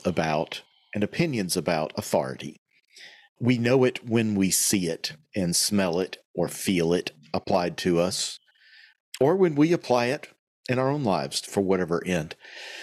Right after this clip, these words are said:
An example that comes to my mind in terms of this kind of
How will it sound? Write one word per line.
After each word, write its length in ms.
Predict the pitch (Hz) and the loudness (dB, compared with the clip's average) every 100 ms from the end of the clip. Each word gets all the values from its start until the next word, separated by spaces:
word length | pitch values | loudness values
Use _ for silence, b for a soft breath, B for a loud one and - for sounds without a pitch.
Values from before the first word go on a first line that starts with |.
| B B 117 | B B 0
An 120 | 117 | 0
example 500 | 110 170 185 185 117 | 0 0 2 2 2
that 180 | 104 - | 2 0
comes 260 | 127 104 | -2 -2
to 100 | 107 | 0
my 160 | 92 95 | 2 2
mind 380 | 87 80 80 71 | 0 -2 -2 -2
in 140 | 101 | -2
terms 340 | - 104 98 | -2 -2 -2
of 120 | 92 80 | -2 0
this 180 | 92 | 0
kind 340 | - 110 101 90 | 0 -2 -2 -4
of 220 | 80 | -6